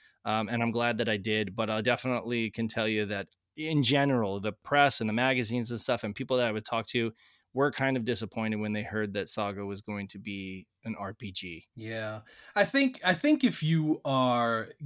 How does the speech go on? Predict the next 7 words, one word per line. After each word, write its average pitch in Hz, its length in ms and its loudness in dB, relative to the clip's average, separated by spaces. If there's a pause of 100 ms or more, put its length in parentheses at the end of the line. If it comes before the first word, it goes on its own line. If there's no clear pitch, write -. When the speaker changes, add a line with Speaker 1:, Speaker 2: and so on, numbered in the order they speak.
Speaker 2:
given 151 460 4
to 123 260 2
liking 123 640 0
R 135 300 0
P 135 220 -2
Gs, 131 680 6
Speaker 1:
Right. 110 180 0